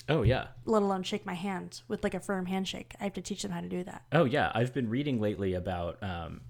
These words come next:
Speaker 1: it's continuous partial attention is what,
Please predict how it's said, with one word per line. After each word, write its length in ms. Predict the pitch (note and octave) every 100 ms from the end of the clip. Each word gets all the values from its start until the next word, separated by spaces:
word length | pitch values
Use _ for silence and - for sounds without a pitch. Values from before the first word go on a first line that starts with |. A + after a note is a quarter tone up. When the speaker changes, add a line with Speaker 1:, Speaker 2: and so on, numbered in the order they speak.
| - -
Speaker 1:
it's 200 | - -
continuous 680 | - G#2+ - C#3+ D#3 D#3 -
partial 440 | - B2+ A#2+ A#2
attention 500 | F#2 - A2 G2 D#2
is 140 | D2+ -
what, 220 | F2 D2+